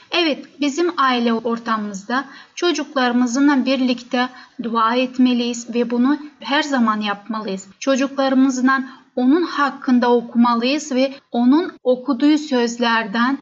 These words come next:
paylaşmalıyız ve çocukların aklında kalmalığı için bizim de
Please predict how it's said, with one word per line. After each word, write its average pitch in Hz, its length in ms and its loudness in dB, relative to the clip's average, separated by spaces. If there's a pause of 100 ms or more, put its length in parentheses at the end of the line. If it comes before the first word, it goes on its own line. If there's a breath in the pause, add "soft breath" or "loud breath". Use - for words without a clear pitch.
paylaşmalıyız 247 1040 0
ve 254 160 0 (220 loud breath)
çocukların 262 640 0 (120)
aklında 247 640 0
kalmalığı 247 560 2
için 262 560 -2 (260 loud breath)
bizim 302 320 -2
de 339 40 0